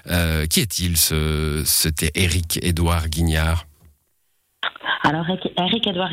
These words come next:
Speaker 2: Guignard, il est né à Vevey en mille neuf cent vingt-huit et, euh, il a suivi, euh, il a fait, il a fait le, comme on dit, l'école des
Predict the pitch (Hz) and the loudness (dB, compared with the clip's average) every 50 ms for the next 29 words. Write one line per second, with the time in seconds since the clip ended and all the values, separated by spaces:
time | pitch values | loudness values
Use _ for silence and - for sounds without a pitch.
0 | - - 165 170 190 208 226 247 240 - 180 170 160 165 170 185 196 190 170 151 | -4 -2 0 0 2 2 2 0 -2 -2 -2 -2 0 0 0 0 0 0 0 -2
1 | 175 170 151 160 180 220 220 180 151 147 147 147 156 160 165 165 160 160 - - | -2 -2 0 0 0 0 0 0 0 0 2 2 2 2 2 0 0 -2 -2 0
2 | 170 160 147 151 151 143 - - 208 277 - - - 147 147 - - - - - | 0 2 2 2 0 0 0 0 0 0 -2 -4 -8 -8 -6 -6 -4 -2 0 0
3 | - - - - - - - 196 202 220 226 226 226 - - - 156 156 151 147 | 0 0 0 -4 -6 -8 -2 0 0 2 2 0 -2 -4 -4 -2 -2 0 0 0
4 | - - 175 156 160 165 165 - - 185 190 175 190 202 208 214 214 208 175 139 | 0 0 2 2 2 2 2 2 2 2 0 0 0 0 0 0 0 -2 -2 -4
5 | 139 151 156 156 208 214 247 - - 180 170 165 - - 202 196 180 - - 175 | -4 -4 -2 -2 0 0 0 0 0 0 0 0 0 0 0 0 0 0 0 0
6 | 165 170 175 - - 226 214 190 156 151 151 151 151 151 156 147 - - - 156 | -2 -2 -2 0 0 0 0 0 0 0 0 -2 -2 -4 -6 -8 -8 -6 -2 0
7 | 160 160 170 165 190 170 170 196 202 - 208 208 208 - 175 175 | 2 2 2 2 2 2 2 0 0 0 0 0 0 0 0 0